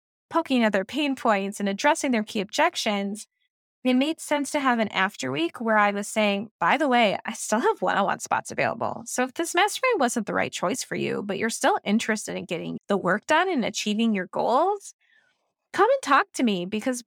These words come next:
I still have this other thing you can sign up for." This is also something that's great for, say you are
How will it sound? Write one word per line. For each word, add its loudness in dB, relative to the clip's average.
I -2
still 2
have 2
this -4
other 0
thing -2
you -10
can -4
sign -4
up 0
for." -6
This 0
is 2
also 4
something 2
that's -2
great -4
for, 0
say 0
you 2
are 2